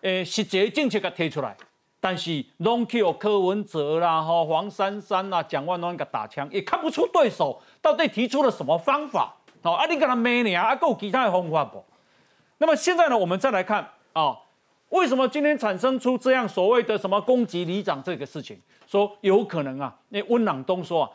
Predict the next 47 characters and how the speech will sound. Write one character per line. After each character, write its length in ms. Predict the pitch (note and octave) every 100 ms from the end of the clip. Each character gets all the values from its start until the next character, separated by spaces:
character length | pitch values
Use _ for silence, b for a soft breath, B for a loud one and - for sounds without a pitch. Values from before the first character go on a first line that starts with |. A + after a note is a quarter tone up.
| B
这 220 | - A#3
是 180 | F3+ A3+
国 220 | G3+ F3+
民 180 | E3 G3+
党 200 | G3 D3+
啊 180 | C3+ A#2 b -
看 320 | B3+ G#3 F3+
到 300 | B3 G#3 F3
了 260 | D#3+ D3 B2+ _
蒋 180 | D#3+ D3
万 160 | F#3+
安， 160 | F3 F3 - _
因 140 | A3 B3
为 80 |
提 360 | A3 - E3 G#3
出 220 | G3+ A#3+
了 80 | G#3+
所 200 | - C#3+
谓 120 | G3
公 480 | F#3 - C4+ B3+ A#3+
车 340 | A#3 A3+ A3+ A3+
预 160 | B3+
约， 320 | F#3+ G3 F#3+ F#3+ _ _ _
哦， 220 | E3 D3 -
这 80 |
个 120 | C4 F3+
代 160 | C#3+
志， 180 | C3 B2 - b b b b b -
叫 200 | D#4 C4+
每 200 | A#3 A3+
个 120 | C#4+
变 340 | - F#4+ C#4+
鬼 180 | A#3 A3
啊 120 | G#3
啦， 300 | G3 D#3+ - _ _ -
哦， 280 | A3 F#3 -
所 240 | - D4 E4+
以 60 |
呢， 200 | B3+ A#3+ - -
要 220 | D4 A#3+
赶 340 | - G3+ D#3
快 240 | E3 C4 F3+ -
转 340 | G#3+ E3 B2+ B2+
移 200 | C3+ D#3+
焦 260 | G3+ F3+
点。 180 | E3+ B2 _ b b b
那 520 | C#4+ D#4 C#4+ C4 B3